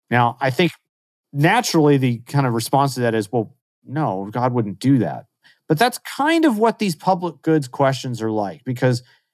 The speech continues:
in the end, when we request that goods are provided by some sort of overarching state entity from above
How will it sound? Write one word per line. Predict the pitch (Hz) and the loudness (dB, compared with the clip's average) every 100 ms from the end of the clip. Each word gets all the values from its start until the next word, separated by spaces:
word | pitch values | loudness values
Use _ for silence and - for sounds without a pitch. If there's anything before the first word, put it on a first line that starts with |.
| _ 170 | _ -2
in | 190 | 0
the | 190 196 | 0 0
end, | 254 214 156 143 135 - _ _ _ - | 2 2 2 0 -4 -10 _ _ _ -2
when | 139 139 | 0 2
we | 131 131 127 - | 2 2 -2 0
request | 143 135 - 226 170 123 - - _ _ _ - | 2 2 2 4 4 0 -10 -18 _ _ _ -10
that | 113 135 127 127 _ _ _ _ - | 0 2 2 -2 _ _ _ _ -8
goods | 113 185 180 | 2 2 4
are | 160 | 2
provided | 135 143 131 135 120 107 - - | 2 2 2 2 2 -2 -4 -4
by | 107 | -4
some | 107 156 | -2 -4
sort | 143 156 143 | 0 0 2
of | 113 98 - | 0 -2 0
overarching | 147 151 147 123 120 - 120 113 110 _ _ _ _ | 2 2 2 2 0 -4 -4 -4 -8 _ _ _ _
state | - - 151 165 170 | -14 -2 2 2 2
entity | 147 143 131 131 | 0 0 0 -2
from | 120 127 | 0 2
above | 143 131 123 101 87 117 | 2 2 0 0 -4 -6